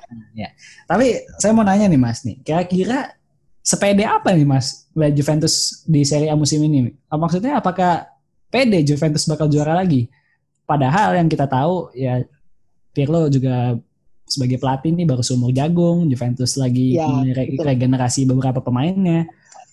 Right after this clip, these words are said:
Speaker 1: Meskipun
Speaker 2: Ya.
Speaker 1: kita harus akui ya, be-, pe-, eh, pemain-pemain Juventus tuh di Liga mungkin satu level di atas para kompetitor di, kompetitor Serie A lainnya, ya kan?
Speaker 2: Iya.
Speaker 1: Tapi kita nggak bisa bohong juga kalau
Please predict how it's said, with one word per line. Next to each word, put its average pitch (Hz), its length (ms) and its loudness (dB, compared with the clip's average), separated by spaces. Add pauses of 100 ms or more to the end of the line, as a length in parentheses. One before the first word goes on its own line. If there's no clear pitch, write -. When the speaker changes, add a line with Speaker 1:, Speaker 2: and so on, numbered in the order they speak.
(220)
Speaker 1:
Meskipun 151 480 -2
Speaker 2:
Ya. - 260 -20
Speaker 1:
kita 147 220 -2 (380)
harus 139 220 -4
akui 143 360 -2
ya, 139 60 0
be-, 135 180 0
pe-, - 220 -8
eh, 131 260 0
pemain-pemain 135 460 0
Juventus 139 460 -2
tuh 185 120 -6
di 160 140 0
Liga 135 560 -2
mungkin 185 600 -4 (260)
satu - 320 -6
level 156 260 -2
di 175 100 2
atas 156 300 -2
para 151 640 -2 (380)
kompetitor 151 720 -4
di, 151 300 -2
kompetitor 151 680 -4
Serie 151 220 -2
A 156 120 -2
lainnya, 156 460 0 (480)
ya 123 140 -12
kan? 107 140 -6 (120)
Speaker 2:
Iya. 143 200 -4 (340)
Speaker 1:
Tapi 147 180 -4
kita 208 160 -2
nggak 190 160 0
bisa 165 120 -2
bohong 156 220 0
juga 180 220 -2
kalau 135 320 -4